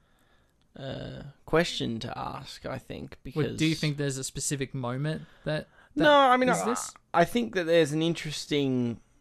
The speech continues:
Speaker 1: sort of moment when they,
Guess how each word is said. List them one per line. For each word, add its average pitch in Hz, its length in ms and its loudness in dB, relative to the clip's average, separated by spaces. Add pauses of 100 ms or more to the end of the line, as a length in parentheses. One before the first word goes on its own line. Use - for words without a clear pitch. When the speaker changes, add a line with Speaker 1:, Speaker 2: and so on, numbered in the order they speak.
Speaker 1:
sort 135 460 -4
of 117 480 -6
moment 139 720 4
when 123 680 -4 (180)
they, 131 340 -2